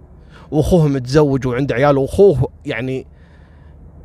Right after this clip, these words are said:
يعني ما راح للسرقة إلا لأنه كان فعلًا متحمل مصاريف الأسرة بالكامل.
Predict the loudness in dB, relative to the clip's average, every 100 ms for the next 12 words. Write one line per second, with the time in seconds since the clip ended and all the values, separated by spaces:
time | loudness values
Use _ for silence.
0 | -8 -4 -2 -2 -2 2 4 4 4 4
1 | 2 2 -2 -2 -2 -2 0 -4 -4 -4
2 | 0 0 0 -2 -2 -2 0 2 0 -2
3 | -2 0 2 2 2 0 0 -4 -2 -2
4 | -4 -2 0 0 -2 -2 0 0 0 -4
5 | -6 -8 -12